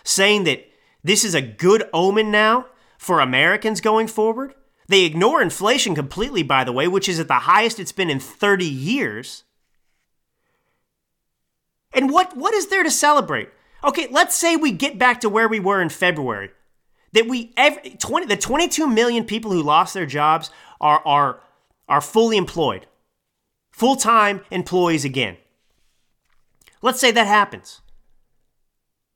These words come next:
Well, how are, are their lives improving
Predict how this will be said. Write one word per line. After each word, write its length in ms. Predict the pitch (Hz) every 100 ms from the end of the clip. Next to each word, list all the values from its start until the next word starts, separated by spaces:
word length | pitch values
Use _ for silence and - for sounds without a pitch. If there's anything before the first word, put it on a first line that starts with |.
| _ _ _ 202
Well, 160 | 226
how 340 | 214 240 302 294
are, 180 | 240 240 226
are 100 | 214
their 140 | 208
lives 400 | 202 220 226 196
improving 640 | 160 - 214 226 147 135